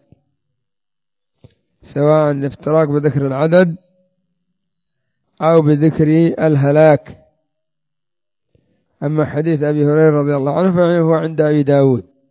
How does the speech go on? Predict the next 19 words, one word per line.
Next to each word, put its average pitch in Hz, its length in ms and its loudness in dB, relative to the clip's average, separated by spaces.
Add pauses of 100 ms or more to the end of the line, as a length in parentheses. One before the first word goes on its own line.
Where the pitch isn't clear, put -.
(1500)
"افترقت 147 600 -4
اليهود 139 440 0
على 135 440 -2
إحدى 143 260 -4
وسبعين 135 420 -4
فرقة، 165 420 -2 (1120)
وافترقت 151 500 -4
النصارى 143 460 -2
على 139 240 -2
اثنتين 143 400 -6
وسبعين 139 400 -6
فرقة، 160 480 -2 (840)
وتفترق 151 560 -2
هذه 147 260 2
الأمة 165 300 0
على 151 220 0
ثلاثة 147 320 0
وسبعين 143 360 -2
فرقة". 113 420 -12